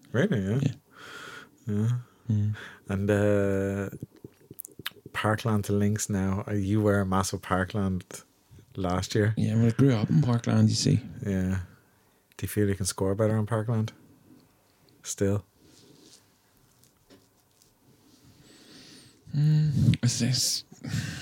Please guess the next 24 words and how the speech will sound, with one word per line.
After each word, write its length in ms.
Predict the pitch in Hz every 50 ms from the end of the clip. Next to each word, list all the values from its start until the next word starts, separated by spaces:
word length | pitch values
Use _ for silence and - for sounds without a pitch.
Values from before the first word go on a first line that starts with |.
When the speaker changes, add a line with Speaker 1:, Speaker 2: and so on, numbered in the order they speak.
| - - - - - -
Speaker 1:
Wow. 180 | 104 98 98 98 101 101 113 - - - -
Speaker 2:
it's 140 | - -
a 60 | 143 -
tough 240 | - 165 - -
one. 160 | - - 101 101 - _ _ _ - - - - - - - - - _ - -
Speaker 1:
Mm. 260 | 87 87 90 92 98 98 92 - _ _ - 143
Speaker 2:
Mm. 260 | 143 143 139 135 127 - - - - - - - _ _ _ - - -
Speaker 1:
It 60 | 92
is, 160 | 92 95 95
isn't 140 | 95 95 98 101
it? 60 | 98
Speaker 2:
You 500 | 95 - _ _ _ - - _ - -
can 100 | - 120
definitely 300 | 113 143 170 160 - 113
flight 280 | - - - 85 101 113
it 80 | 117
a 40 | 113
bit 180 | - 113 104 -
better 220 | 104 101 98 95
for 140 | - - -
links 240 | 98 98 101 101 -
golf 300 | - 98 98 107 117 -
now. 140 | - - 107 - - _ _ - - - - - - _ - _ _
Speaker 1:
Yeah. 260 | - - 98 95 90